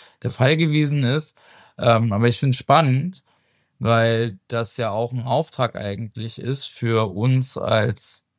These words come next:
Parteien, Grüne, S P D, in Regierungen, Linke, ähm, auch, zumindest strebt sie das in einigen Bundesländern auch an, wieder in die Regierung zu kommen,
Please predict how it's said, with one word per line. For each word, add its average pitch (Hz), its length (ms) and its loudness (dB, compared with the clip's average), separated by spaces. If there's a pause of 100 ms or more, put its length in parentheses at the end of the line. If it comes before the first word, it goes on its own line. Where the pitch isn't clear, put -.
Parteien, 123 800 0
Grüne, 120 800 0
S - 180 -8
P 123 140 -10
D, 120 340 0
in 110 140 -2
Regierungen, 113 840 -2 (320)
Linke, 113 580 4 (540)
ähm, 104 440 4
auch, 113 360 4
zumindest 113 460 2
strebt 123 200 -2
sie 120 120 -2
das - 360 0
in - 300 -2
einigen 117 420 0
Bundesländern 120 1000 2
auch 104 240 2
an, 127 400 2
wieder 120 220 0
in 123 80 -2
die 123 60 0
Regierung 123 500 0
zu - 140 -6
kommen, 165 460 2